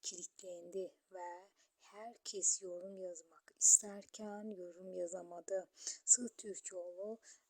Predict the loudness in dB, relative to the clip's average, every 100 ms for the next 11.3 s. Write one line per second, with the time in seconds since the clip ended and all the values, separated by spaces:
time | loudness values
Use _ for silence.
0 | 0 2 0 -4 -10 0 4 4 2 -10
1 | -18 _ -10 -8 -8 -10 -14 -18 -20 -20
2 | -14 -12 -12 -10 6 8 8 2 -12 -12
3 | -12 -14 -16 -16 -10 -10 -8 -10 -10 _
4 | -20 -20 _ _ -8 -6 -6 -8 -8 -10
5 | -14 _ -14 -12 -10 -6 -6 -8 -12 -14
6 | -16 -16 -14 -10 -8 -10 -12 -12 -10 -10
7 | -10 -14 -14 -14 -12 -10 -10 -6 -4 -4
8 | -6 -14 -20 -20 _ -20 -6 -6 -4 -8
9 | -12 -6 -6 -6 -8 -8 -10 -10 -6 -4
10 | -2 2 2 2 -6 -6 -10 -20 -20 -20
11 | _ -8